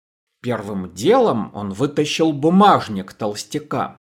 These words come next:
где обнаружилось двести терций, сразу же перекочевавших в кошелек Кугеля.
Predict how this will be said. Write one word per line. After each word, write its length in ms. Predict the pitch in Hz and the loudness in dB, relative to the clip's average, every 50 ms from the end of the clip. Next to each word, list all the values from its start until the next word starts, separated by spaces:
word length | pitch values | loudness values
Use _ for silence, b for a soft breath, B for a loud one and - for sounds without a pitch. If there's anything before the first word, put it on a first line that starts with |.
| _ _ _ | _ _ _
где 340 | _ - - 104 104 110 131 | _ -20 -18 -10 -4 -2 0
обнаружилось 920 | 127 117 117 131 135 139 151 170 196 196 165 135 135 127 120 117 117 - - | 0 0 0 0 0 2 4 6 6 6 4 2 0 -2 -2 -2 -2 -4 -6
двести 580 | 127 110 104 117 120 110 - - - - 107 | -10 -6 -2 -2 -2 -2 -2 -6 -12 -12 -12
терций, 760 | - - - 135 160 214 220 202 - - - - 202 202 196 | -12 -4 0 2 2 2 2 0 -4 -4 -2 0 0 0 0
сразу 540 | 196 - - - 123 123 123 135 143 139 139 | -4 -6 -4 -2 0 2 4 4 2 2 -2
же 160 | 131 147 147 | -2 -2 -4
перекочевавших 1040 | - - 139 139 139 - - 135 - - 147 131 120 123 110 - - - - 131 - | -4 -4 -6 -6 -4 -4 -6 -6 -4 -4 -4 0 0 0 0 0 -4 -6 -8 -8 -10
в 80 | - - | -12 -10
кошелек 720 | - 131 123 - - 143 131 131 113 - - - - _ | -6 -6 -6 -4 -2 -2 0 0 0 0 -2 -8 -18 _
Кугеля. 680 | - 147 127 107 98 95 90 95 82 71 71 - - | -4 -2 -2 -2 -2 -4 -8 -10 -10 -10 -14 -16 -18